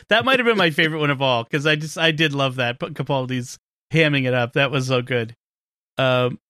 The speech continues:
so they, uh, so after they, they, they, uh, decide on what they're gonna do, the, the Doctor says, "How about someplace romantic?" So they land in Venice in fifteen eighty, so, uh, by coincidence. Uh, it's at the height of its, of Venice's power in the Renaissance. Like, this is Ve-, Venice at its peak,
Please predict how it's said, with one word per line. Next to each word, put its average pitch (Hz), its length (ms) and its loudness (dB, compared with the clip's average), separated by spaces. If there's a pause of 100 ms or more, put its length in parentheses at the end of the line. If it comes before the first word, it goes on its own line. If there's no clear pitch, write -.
(140)
so 226 340 4 (100)
they, 202 320 4
uh, 190 240 2
so 220 160 0
after 240 420 2
they, 202 320 0
they, 165 160 0 (340)
they, 151 240 4
uh, 139 120 2
decide 151 460 2
on 135 300 2
what 139 160 -2
they're 139 100 0
gonna 131 160 2
do, 190 220 2
the, 156 180 0 (280)
the 147 60 -4
Doctor 151 240 2
says, 151 120 -4
"How 190 80 4
about 180 180 0
someplace 151 340 -2
romantic?" 170 460 0
So 151 260 2
they 139 140 2
land 233 340 2
in 185 140 2
Venice 147 480 0
in 135 180 -4
fifteen 160 400 -2
eighty, 127 280 0
so, 117 320 -6
uh, - 120 -8
by 110 200 -6
coincidence. 139 600 -2 (420)
Uh, 135 280 2
it's 160 200 -2
at 165 140 2
the 160 100 0
height 190 260 0
of 175 160 0
its, 156 160 -4 (420)
of 156 200 2
Venice's 165 360 0
power 156 280 2
in 139 60 0
the 131 80 0
Renaissance. 127 420 -2
Like, 139 100 -4
this 226 200 0
is 190 100 0
Ve-, 147 220 2
Venice 156 400 2
at 135 120 2
its 120 140 -8
peak, 117 320 -4